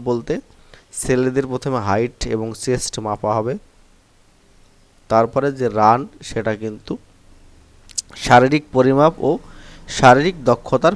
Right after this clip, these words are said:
পরীক্ষার মধ্যে কিন্তু পড়ে। তারপরে হবে তোমাদের ইন্টারভিউ। এই তিনটে প্রসেসের মধ্যে দিয়ে তোমাদের কিন্তু নিয়োগ সম্পন্ন হবে এবং শেষে যেটা হবে সেটা হচ্ছে মেডিকেল।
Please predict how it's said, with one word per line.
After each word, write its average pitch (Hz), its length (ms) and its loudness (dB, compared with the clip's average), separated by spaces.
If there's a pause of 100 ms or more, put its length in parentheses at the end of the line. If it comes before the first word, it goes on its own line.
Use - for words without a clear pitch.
পরীক্ষার 120 440 -6
মধ্যে 110 280 -6
কিন্তু 139 200 -12 (120)
পড়ে। - 200 -12 (800)
তারপরে 151 380 4
হবে 135 160 2 (400)
তোমাদের 120 320 -2 (200)
ইন্টারভিউ। 110 480 -2 (280)
এই 151 80 4 (180)
তিনটে 156 360 -2 (140)
প্রসেসের 151 680 0 (680)
মধ্যে 131 340 2 (100)
দিয়ে 127 180 0 (100)
তোমাদের 113 300 -2 (100)
কিন্তু 113 280 -6 (640)
নিয়োগ 135 260 4 (140)
সম্পন্ন 127 400 -2 (120)
হবে 127 200 -2 (100)
এবং 123 120 -4 (180)
শেষে 147 320 -2 (100)
যেটা 120 240 -2
হবে 120 200 -2
সেটা 123 180 -8
হচ্ছে 120 140 -10 (120)
মেডিকেল। 104 420 -4